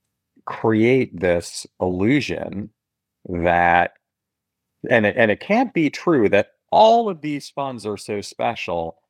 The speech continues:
and all of this capacity was so valuable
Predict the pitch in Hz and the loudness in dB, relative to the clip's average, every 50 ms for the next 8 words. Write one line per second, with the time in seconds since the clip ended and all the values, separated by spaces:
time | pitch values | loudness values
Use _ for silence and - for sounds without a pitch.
0 | _ _ _ _ - 110 107 104 - _ 139 165 190 202 208 196 185 - 160 - | _ _ _ _ -6 -6 -6 -6 -4 _ 0 2 2 2 0 -2 -2 -4 -8 -10
1 | - - 139 - - - 143 147 151 - - 123 101 104 98 95 98 92 - - | -8 -10 -12 -10 -8 -6 -4 -4 -6 -6 -8 -8 -6 -6 -4 -4 -4 -6 -4 -4
2 | 123 120 101 113 117 120 123 120 101 87 80 80 82 82 82 - - | -4 -2 -2 -2 0 0 0 0 -2 -4 -6 -6 -8 -8 -8 -10 -12